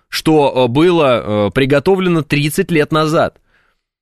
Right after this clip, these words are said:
И Крым в том числе, вот, э, это, это ведь та нерешенная проблема. Тогда была совершена эта дичайшая ошибка.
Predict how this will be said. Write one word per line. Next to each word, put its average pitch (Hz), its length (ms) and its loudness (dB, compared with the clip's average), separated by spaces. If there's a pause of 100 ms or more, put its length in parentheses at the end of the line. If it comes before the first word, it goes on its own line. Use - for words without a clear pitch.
(1160)
И 135 80 -2
Крым 196 460 0
в - 40 -8
том 175 200 0
числе, 220 400 -2
вот, 131 240 -2
э, 143 40 4
это, 139 360 2
это 131 220 -2
ведь 139 200 -4
та 165 200 0
нерешенная 135 600 -2
проблема. 127 480 0
Тогда 139 540 -2
была 120 280 0
совершена 113 640 -2
эта 101 360 0
дичайшая 123 720 0
ошибка. 143 580 -2